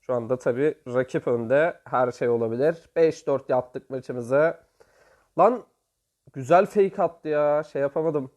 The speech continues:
Zıplayamadım. Altı beş hala rakip önde arkadaşlar.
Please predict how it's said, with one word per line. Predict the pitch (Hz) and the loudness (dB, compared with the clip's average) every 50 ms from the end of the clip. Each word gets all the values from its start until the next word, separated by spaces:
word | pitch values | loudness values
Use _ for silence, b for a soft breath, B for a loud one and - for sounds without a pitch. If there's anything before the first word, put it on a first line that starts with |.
| _ _ _ _ | _ _ _ _
Zıplayamadım. | - 113 110 - _ - 135 143 147 147 131 139 143 170 - _ _ _ _ _ _ _ _ _ _ _ _ _ _ _ _ _ _ _ _ _ _ _ _ _ _ - | -20 -18 -18 -12 _ -2 0 0 0 0 0 0 -2 -4 -6 _ _ _ _ _ _ _ _ _ _ _ _ _ _ _ _ _ _ _ _ _ _ _ _ _ _ 2
Altı | 143 165 185 208 208 - 233 208 | 6 6 6 6 4 2 0 0
beş | 208 202 208 - | 2 2 0 0
hala | - 226 214 220 208 208 196 185 | 2 4 6 6 6 6 6 4
rakip | 180 170 170 - 156 170 | 2 0 -2 -4 -4 -2
önde | 160 160 156 151 151 | 0 0 0 2 2
arkadaşlar. | 147 147 143 - - 147 151 - - - 185 202 208 | 2 2 0 -2 -4 -4 -4 -4 -4 -2 0 0 0